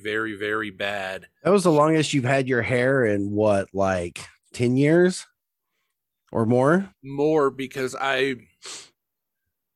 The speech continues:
Speaker 1: I did cut it in when I was, uh, working at Infinia in around, like, two thousand six, two thousand seven-ish,
Speaker 2: Yeah, I was
Speaker 1: so.
Speaker 2: thinking you'd cut it after you moved out here.
Speaker 1: It did grow out long a few times when I was in Kentucky,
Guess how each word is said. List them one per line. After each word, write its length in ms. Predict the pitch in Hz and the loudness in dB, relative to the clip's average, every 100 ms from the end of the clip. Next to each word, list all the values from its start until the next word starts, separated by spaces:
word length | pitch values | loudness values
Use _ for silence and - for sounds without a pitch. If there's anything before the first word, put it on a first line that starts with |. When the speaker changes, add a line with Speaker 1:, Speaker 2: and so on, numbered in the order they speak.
| _ _ _ _ 151 | _ _ _ _ -8
Speaker 1:
I 80 | |
did 420 | 139 - 180 139 - | -8 -4 -4 -4 -10
cut 320 | - 160 147 | -4 -2 0
it 240 | 135 123 - | 0 -2 -6
in 260 | 131 127 | -6 -6
when 140 | 127 135 | -4 -4
I 60 | |
was, 360 | 127 127 113 - | -2 -4 -4 -8
uh, 460 | - 127 120 113 113 | -6 -4 -4 -4 -6
working 340 | 113 135 - 123 | -4 -6 -4 -8
at 140 | 120 - _ - | -8 -14 _ -14
Infinia 640 | 120 117 - 127 123 110 | -12 -10 -6 -6 -4 -6
in 80 | 107 | -8
around, 220 | 110 110 | -8 -10
like, 180 | 107 - | -12 -16
two 100 | 123 | -8
thousand 300 | 123 120 123 | -8 -8 -10
six, 260 | - - | -12 -12
two 80 | 123 | -12
thousand 300 | 120 113 - | -10 -10 -12
seven-ish, 420 | - 117 107 104 | -10 -10 -8 -4
Speaker 2:
Yeah, 220 | 147 127 131 | 0 2 4
I 40 | |
was 100 | 156 | 2
Speaker 1:
so. 40 | - | 4
Speaker 2:
thinking 380 | 190 185 156 | 2 4 4
you'd 300 | 131 131 110 | 4 2 0
cut 240 | - 120 117 | 2 4 4
it 80 | 98 | 4
after 300 | 107 110 107 | 2 2 0
you 160 | 107 98 | 2 4
moved 260 | 101 87 | 2 2
out 220 | 87 95 | 0 0
here. 320 | 80 71 78 82 _ _ _ _ - | -4 -8 -8 -10 _ _ _ _ -12
Speaker 1:
It 160 | 175 180 | -8 -4
did 180 | 185 | -4
grow 260 | 160 190 190 | 0 0 2
out 200 | 180 147 | 2 0
long 260 | 147 156 151 | -2 -2 -4
a 80 | |
few 240 | 127 151 131 | -4 -6 -8
times 560 | - 131 127 127 - | -6 -6 -6 -8 -8
when 100 | 127 | -8
I 60 | 120 | -6
was 140 | 117 | -6
in 80 | 120 | -10
Kentucky, 640 | 117 - 190 180 104 101 | -12 -6 -4 -4 -10 -12